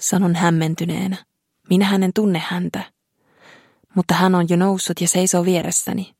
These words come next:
Hänen jalkansa ovat paljaat aamutakin alla. Ruskeat jalat. Hän löytää pienen sinisen pullon taskustaan. "Tämä on voidetta idästä.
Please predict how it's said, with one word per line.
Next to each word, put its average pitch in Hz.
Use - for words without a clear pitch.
Hänen 165
jalkansa 170
ovat 170
paljaat 180
aamutakin 180
alla. 175
Ruskeat 196
jalat. 175
Hän 185
löytää 185
pienen 196
sinisen 185
pullon 170
taskustaan. -
"Tämä 196
on 175
voidetta 185
idästä. 185